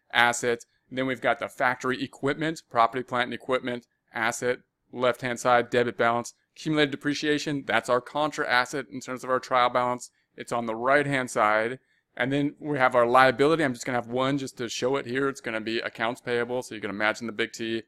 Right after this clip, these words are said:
accounts payable, yellow on the left hand, on the right-hand side. And then we've got retained earnings,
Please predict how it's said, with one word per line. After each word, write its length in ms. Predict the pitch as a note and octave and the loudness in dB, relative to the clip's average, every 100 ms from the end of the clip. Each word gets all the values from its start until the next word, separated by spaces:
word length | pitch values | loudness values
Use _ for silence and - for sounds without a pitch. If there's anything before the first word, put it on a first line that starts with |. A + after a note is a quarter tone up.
| _ | _
accounts 220 | - A#2 - | -4 -4 -2
payable, 420 | B2 A2+ A2+ - _ _ | -4 0 -2 -4 _ _
yellow 580 | A#2 B2+ B2+ C3+ C#3 C3 | -2 2 4 2 0 -4
on 200 | C3+ A#2+ | -4 -4
the 60 | G#2+ | -6
left 360 | A#2 D3 D3 | 0 0 0
hand, 180 | - B2+ - | -4 -8 -2
on 180 | B2 | -2
the 100 | A2+ | 0
right-hand 480 | A#2+ C#3 D3+ B2 A2 | 2 4 4 0 -4
side. 440 | A2 G2+ G2+ A2 A#2+ _ _ _ _ | -2 0 0 -2 -6 _ _ _ _
And 160 | A#2+ C3+ | -2 0
then 120 | C#3+ | 2
we've 140 | C#3 | 2
got 280 | C#3+ B2+ B2 - _ _ _ _ _ _ | 4 6 4 -2 _ _ _ _ _ _
retained 420 | B2+ A#2+ C#3+ B2 | -8 -2 0 4
earnings, 320 | C#3+ D#3+ F3 | 4 4 2